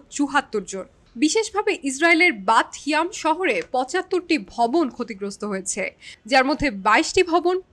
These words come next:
পুরোপুরি ধ্বংসপ্রাপ্ত বলে ঘোষণা করা হয়েছে। হাইফা শহরে সাতজন নিহত এবং তিরিশ জন আহত হয়েছেন। এসব হামলার জবাবে ইসরায়েল পাল্টা হামলা চালিয়েছে।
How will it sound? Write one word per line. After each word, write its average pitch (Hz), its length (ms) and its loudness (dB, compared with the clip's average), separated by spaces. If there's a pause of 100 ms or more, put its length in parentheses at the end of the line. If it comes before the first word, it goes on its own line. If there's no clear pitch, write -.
পুরোপুরি 330 500 4 (140)
ধ্বংসপ্রাপ্ত 240 540 -4 (140)
বলে 220 160 0 (180)
ঘোষণা 214 300 -4
করা 190 280 -4
হয়েছে। 185 340 -8 (560)
হাইফা 359 320 2
শহরে 359 340 -2 (120)
সাতজন 277 400 -2
নিহত 320 300 -2 (220)
এবং 220 140 -6 (140)
তিরিশ 330 320 0
জন 311 220 -4
আহত 226 280 -4
হয়েছেন। 190 420 -6 (400)
এসব 233 260 -4 (120)
হামলার 240 400 0
জবাবে 311 400 2 (180)
ইসরায়েল 214 400 -2
পাল্টা 262 320 2
হামলা 196 380 -6
চালিয়েছে। 180 460 -6